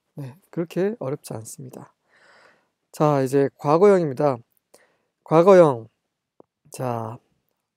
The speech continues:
아할. 아할은 먹다라는 동사였죠. 지난 시간에 다 배우셨습니다. 이것의 파할형은 다 기억나시네. 과거형은 굉장히 많이 했어요. 자, 아니에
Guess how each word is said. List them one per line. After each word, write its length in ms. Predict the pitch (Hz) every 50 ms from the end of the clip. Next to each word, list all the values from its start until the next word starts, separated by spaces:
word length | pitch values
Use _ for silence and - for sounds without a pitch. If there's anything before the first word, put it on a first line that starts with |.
| _ _
아할. 640 | 151 147 - - - 185 175 165 151 139 127 123 139 - _ _ _ _ _
아할은 540 | - 143 - - - 208 190 190 190 190 170
먹다라는 800 | 151 135 - _ - 196 180 175 156 135 131 147 185 226 269 285 -
동사였죠. 640 | - 135 135 - - 131 117 113 - - 190 226 277 - _ _
지난 220 | - - 151 139
시간에 340 | 135 - 143 131 139 170 180 - _ - - _ _ -
다 120 | 131 135
배우셨습니다. 720 | - - 143 147 143 - 151 - - 139 127 120 - 135 123 - _ - - - - - _ _ _ -
이것의 440 | 165 175 226 220 - - 214 202 -
파할형은 1200 | - - - 254 247 247 233 226 208 185 165 156 147 135 131 123 127 160 208 208 170 131 113 120 _ _ _ _ _ _ _
다 140 | - -
기억나시네. 560 | - - 175 170 202 202 185 156 - 151 147 147
과거형은 460 | - - 139 147 180 190 196 196 185
굉장히 340 | - 143 131 143 160 170 165
많이 280 | 139 117 117 123 139
했어요. 440 | 175 185 - - - 127 139 147 123 - _ _ _ _ _ - - _ _ _ _ _ _
자, 280 | - 143 131 127 131 - - _
아니에 880 | - 147 156 175 214 233 226 226 214 190 160 151 156 175 208 240 262